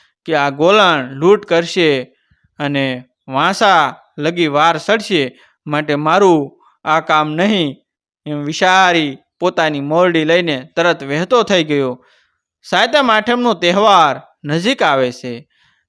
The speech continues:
ઝવેરીઓ દુકાનમાં સોના ચાંદીના દાગીના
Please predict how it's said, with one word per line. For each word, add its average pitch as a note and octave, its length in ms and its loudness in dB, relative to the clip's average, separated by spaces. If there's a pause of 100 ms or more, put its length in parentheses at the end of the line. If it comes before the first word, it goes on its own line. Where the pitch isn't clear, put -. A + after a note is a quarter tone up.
(100)
ઝવેરીઓ G3+ 680 4
દુકાનમાં F#3+ 640 2
સોના G#3+ 360 0
ચાંદીના G3 460 -2
દાગીના D#3+ 640 0